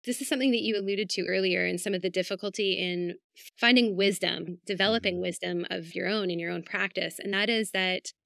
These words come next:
Speaker 1: bizarrely, popularity has become its own credential.
Speaker 2: True.
Speaker 1: I was good at my job before I had an Instagram account.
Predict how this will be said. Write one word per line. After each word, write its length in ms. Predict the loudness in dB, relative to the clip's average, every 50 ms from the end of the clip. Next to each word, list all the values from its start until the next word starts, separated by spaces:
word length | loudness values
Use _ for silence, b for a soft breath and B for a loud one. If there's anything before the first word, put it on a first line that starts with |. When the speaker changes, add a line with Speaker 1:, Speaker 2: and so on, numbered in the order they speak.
| 2
Speaker 1:
bizarrely, 1120 | 4 4 4 2 2 2 2 4 4 4 4 4 2 2 0 0 0 0 0 0 -2 -4 -6 -4
popularity 1080 | -2 -2 -2 -2 0 0 0 0 2 2 4 4 4 4 2 2 0 0 0 0 0 0
has 220 | -2 -4 -6 -4
become 400 | -2 -2 -2 -2 -2 -2 0 0
its 160 | 0 -2 -2 -4 -6
own 200 | -4 -4 -4 -4
credential. 760 | -4 -4 -4 -2 -2 -2 0 0 0 -2 -2 -6 -12 -16 _ _
Speaker 2:
True. 580 | -14 -10 -6 -4 -4 -4 -4 -6 -8 -10 -12 -14 _ _ 2
Speaker 1:
I 160 | 4 6 6
was 220 | 6 4 4 2
good 240 | 2 4 4 4 4
at 100 | 4 4
my 160 | 2 2 0
job 420 | 2 2 2 2 2 2 0 0 -2
before 360 | -4 -6 -4 -2 0 2 2
I 60 | 2
had 180 | 4 4 2 2
an 100 | 4 2
Instagram 500 | 2 0 0 0 -2 -2 -4 -4 -6 -8
account. 520 | -8 -8 -10 -10 -10 -10 -12 -14 -14 -16